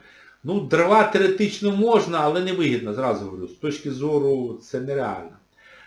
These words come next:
Е, мазут можна використати, ну це теж зараз не дуже вигідно. Вугілля можна використати, да. Ну, різні якби джерела. Більш ефективно, ну якби більш ефективно, більш красиво. Це дійсно альтернатива. Ну, ви, напевно, знаєте, біо різні,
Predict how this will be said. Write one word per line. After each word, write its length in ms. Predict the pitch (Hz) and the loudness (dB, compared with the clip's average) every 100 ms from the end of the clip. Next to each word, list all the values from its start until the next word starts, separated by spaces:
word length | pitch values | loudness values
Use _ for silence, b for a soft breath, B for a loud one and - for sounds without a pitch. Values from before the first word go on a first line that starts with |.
| B | B
Е, 160 | 120 123 | -8 -2
мазут 460 | 180 214 143 127 110 | 4 4 4 -2 -4
можна 260 | 110 107 | -8 -8
використати, 580 | 104 95 - - 107 131 | -8 -8 -12 -18 -18 -14
ну 140 | 156 | -14
це 160 | 156 - | -14 -8
теж 320 | - - 214 | 2 2 2
зараз 520 | 147 131 120 101 - | -2 -2 -2 -4 -8
не 100 | 113 | -14
дуже 260 | 113 120 110 | -12 -10 -8
вигідно. 460 | 101 95 - 85 120 | -8 -8 -12 -12 0
Вугілля 520 | 196 139 139 110 104 | 2 2 -2 -2 -4
можна 340 | 95 87 - | -4 -12 -14
використати, 760 | 87 85 - - - _ _ 85 | -14 -16 -20 -20 -20 _ _ -20
да. 100 | 87 _ _ _ b b | -20 _ _ _ b b
Ну, 300 | 294 226 135 - | -4 -4 -6 -4
різні 400 | 139 220 226 180 | 0 2 2 0
якби 220 | 127 135 | -2 -2
джерела. 400 | 110 131 123 - B B B B | -2 -2 -4 -6 B B B B
Більш 260 | 127 233 214 | 0 2 4
ефективно, 760 | 208 208 196 - 254 254 196 165 | 4 4 2 2 0 2 0 2
ну 60 | |
якби 240 | 175 135 131 | 2 2 -2
більш 200 | 110 123 | -2 -4
ефективно, 440 | 127 117 113 95 | -4 -8 -8 -8
більш 240 | 107 147 - | -4 -4 -2
красиво. 1000 | - 170 - - 208 202 123 92 87 - _ | 0 0 -2 2 8 8 6 -4 -10 -14 _
Це 260 | _ 180 214 | _ 4 4
дійсно 420 | 110 160 185 156 | 4 -4 -6 -4
альтернатива. 800 | 131 113 - 113 117 - - 85 - _ _ _ b b b | -4 -2 -4 -4 -8 -10 -14 -18 -18 _ _ _ b b b
Ну, 60 | |
ви, 40 | 151 | -2
напевно, 340 | 151 147 135 | 2 4 2
знаєте, 460 | 120 120 92 - 85 | 0 -2 -2 -6 -10
біо 420 | 85 113 101 82 | -8 -4 -2 -4
різні, 380 | 85 78 - | -8 -16 -20